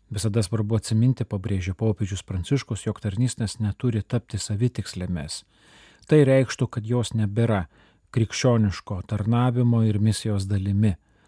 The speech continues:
Tarnavimas ir misija yra bendri, kiekvienos veiklos bažnyčioje vardikliai. Popiežius paminėjo vieną įdomią lingvistinę detalę.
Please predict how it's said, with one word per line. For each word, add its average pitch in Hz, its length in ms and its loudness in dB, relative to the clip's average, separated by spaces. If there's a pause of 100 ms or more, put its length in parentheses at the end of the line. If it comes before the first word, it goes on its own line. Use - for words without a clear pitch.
(480)
Tarnavimas 110 760 2
ir 95 100 -4
misija 123 480 0
yra 107 160 0
bendri, 107 540 2 (340)
kiekvienos 107 480 -2
veiklos 107 400 -4
bažnyčioje 104 640 -2
vardikliai. 104 580 0 (640)
Popiežius 113 460 2
paminėjo 110 560 2
vieną 107 400 0
įdomią 110 400 2
lingvistinę 107 720 0 (480)
detalę. 92 680 0